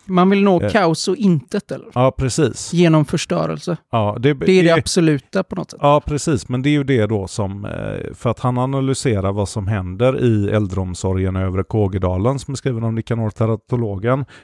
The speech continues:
Speaker 2: och också förensligandet i det egentliga Västerbotten som också är skriven. De två böckerna hänger ihop lite då.
Speaker 1: Mm.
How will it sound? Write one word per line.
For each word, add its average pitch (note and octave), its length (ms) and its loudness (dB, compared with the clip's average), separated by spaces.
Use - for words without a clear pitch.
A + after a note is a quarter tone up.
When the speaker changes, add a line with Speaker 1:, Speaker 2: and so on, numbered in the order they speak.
Speaker 2:
och - 300 0
också G#2+ 340 2
förensligandet F#2+ 1200 0
i A2 120 4
det F#2+ 100 2
egentliga F#2+ 460 0
Västerbotten G#2+ 840 -2
som C3 140 -2
också G2+ 200 -4
är F2+ 40 -4
skriven. G2 300 -4
De G#2 160 0
två G#2+ 180 2
böckerna F#2+ 340 -2
hänger F#2+ 280 -4
ihop G2+ 400 -2
lite F#2 240 -8
då. - 80 -6
Speaker 1:
Mm. D3+ 140 -8